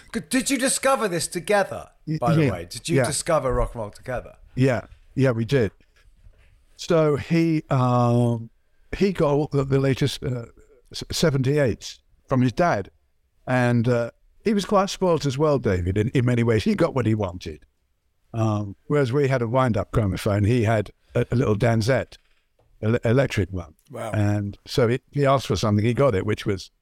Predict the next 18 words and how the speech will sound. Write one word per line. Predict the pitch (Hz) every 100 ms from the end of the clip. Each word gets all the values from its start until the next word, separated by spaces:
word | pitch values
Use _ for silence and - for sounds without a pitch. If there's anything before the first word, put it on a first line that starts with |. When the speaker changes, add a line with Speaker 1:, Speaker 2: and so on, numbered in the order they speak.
| _ _ _ _ _ _ _
Speaker 2:
uh, | 98 101
he | 156
was, | 143 - -
he | 175
was | 196 143
almost | 202 185 170 -
an | 151
only | 147 143
child | 127 143 117 104
'cause | 113 113
his | 110
br-, | 143 -
his | 113
brother, | - 131 113 107 - _ _ 92
um, | 92 92 95 95 95 92
Speaker 3:
Terry. | 170 139 104
Speaker 2:
which, | 101 104 104 - - 104 101 - _ -
yeah, | 113